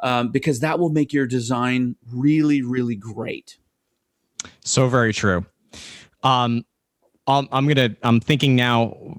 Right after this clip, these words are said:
Speaker 2: we'll have to do a Disney Springs episode at some point. Might have to bring you back
Speaker 1: Sweet.
Speaker 2: for that, <laughs> but, uh,
Speaker 1: Please, please
Speaker 2: it's, uh,
Speaker 1: do. I would love that.
Speaker 2: Awesome. Um, the last project I wanna touch on, and I have some, uh,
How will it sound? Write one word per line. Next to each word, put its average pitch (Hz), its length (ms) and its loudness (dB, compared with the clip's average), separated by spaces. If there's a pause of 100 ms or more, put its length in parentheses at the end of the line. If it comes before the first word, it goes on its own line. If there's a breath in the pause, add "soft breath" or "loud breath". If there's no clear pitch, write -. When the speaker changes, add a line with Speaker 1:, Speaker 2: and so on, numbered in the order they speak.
(140)
Speaker 2:
we'll 101 180 -2
have 104 180 0
to 113 80 -12
do 107 100 4
a 104 40 2
Disney 101 240 0
Springs 110 380 0
episode 107 320 2
at 104 80 -4
some 101 240 0
point. 139 340 2
Might 110 160 2
have 113 120 0
to - 80 -14
bring 107 140 2
you 104 80 0
back 123 160 2
Speaker 1:
Sweet. 147 120 0
Speaker 2:
for 147 100 0
that, 127 240 0
<laughs> 147 260 2
but, 143 220 2
uh, 151 180 2
Speaker 1:
Please, 165 320 2
please 170 300 2
Speaker 2:
it's, - 20 4
uh, 151 100 4
Speaker 1:
do. 139 140 2
I 120 80 -2
would 127 120 0
love 131 220 2
that. 110 260 -4 (180)
Speaker 2:
Awesome. 120 440 2 (460 loud breath)
Um, 131 400 2 (380 loud breath)
the 139 80 4
last 160 180 2
project 151 220 -2
I 147 60 4
wanna 127 160 2
touch - 280 -2
on, 110 120 2
and 107 120 2
I 107 60 2
have 104 200 0
some, 101 180 0
uh, 95 260 0